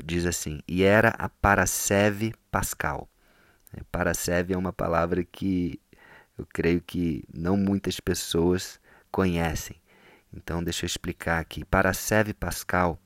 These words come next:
que foi o dia que Jesus foi entregue para ser crucificado,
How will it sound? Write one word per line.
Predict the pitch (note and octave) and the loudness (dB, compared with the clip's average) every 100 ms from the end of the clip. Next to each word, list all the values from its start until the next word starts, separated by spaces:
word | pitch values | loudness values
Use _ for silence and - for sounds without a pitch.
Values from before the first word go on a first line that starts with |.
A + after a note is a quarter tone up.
| _ _ _ | _ _ _
que | - | -16
foi | D#2+ - F2 | -10 -2 0
o | E2 | 0
dia | D#2 E2+ F#2 E2 | -2 -2 0 -2
que | - F2 D#2 D2 - | -6 -8 -8 -8 -10
Jesus | - D#2+ D#2 E2+ | -6 -6 -6 -6
foi | - E2+ | -6 -8
entregue | D#2 - - F2+ F2 D#2+ | -8 -6 -2 0 0 -4
para | - - | -10 -8
ser | - - | -8 -8
crucificado, | - - - - - F2+ F2 E2 | -8 -8 -8 -10 -2 -2 -2 -6